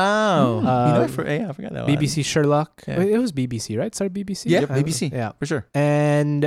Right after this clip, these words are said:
Speaker 3: also, uh, what originally started as a British show, but then switched over to Netflix, Black Mirror.
Speaker 2: Right, yeah, yeah.
Speaker 3: Uh, those are two good shows that I really, really
Speaker 2: I have
Speaker 3: like
Speaker 2: yet
Speaker 3: and,
Speaker 2: to
Speaker 3: uh,
Speaker 2: watch an episode of Black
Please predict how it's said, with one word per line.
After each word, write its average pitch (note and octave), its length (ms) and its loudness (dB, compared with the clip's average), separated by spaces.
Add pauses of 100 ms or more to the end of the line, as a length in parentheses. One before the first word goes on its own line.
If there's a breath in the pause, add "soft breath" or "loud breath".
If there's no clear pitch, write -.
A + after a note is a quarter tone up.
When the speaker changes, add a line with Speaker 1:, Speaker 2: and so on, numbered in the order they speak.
Speaker 3:
also, D#3+ 840 2 (640 soft breath)
uh, C3 220 2
what C3+ 380 0 (220)
originally E3 680 4
started C#3+ 340 4
as C3 140 0
a C#3+ 40 0
British B2+ 300 0
show, A#2+ 560 0 (100)
but A#2 140 -2
then A#2 500 -4
switched - 300 -2
over A#2 540 2 (220)
to A2 640 -4
Netflix, - 640 -4 (260)
Black B2 260 -4
Mirror. A#2 420 -2 (240)
Speaker 2:
Right, B2+ 360 2
yeah, B2 180 2
yeah. B2 280 2 (400)
Speaker 3:
Uh, G#2+ 260 -4
those A#2+ 240 -2
are C3 80 -4
two A#2+ 200 -4
good A2 180 -6
shows A2 340 -10
that A2+ 140 -10
I A2+ 100 -8
really, A2 500 -4
really A2 320 -6
Speaker 2:
I A2+ 60 -2
have B2+ 160 0
Speaker 3:
like B2+ 80 -6
Speaker 2:
yet C#3+ 160 -2
Speaker 3:
and, - 80 -14
Speaker 2:
to B2 80 -2
Speaker 3:
uh, - 20 0
Speaker 2:
watch G#2+ 440 -4
an G#2 140 -4
episode - 360 -8
of F2 100 -12
Black F#2+ 200 -10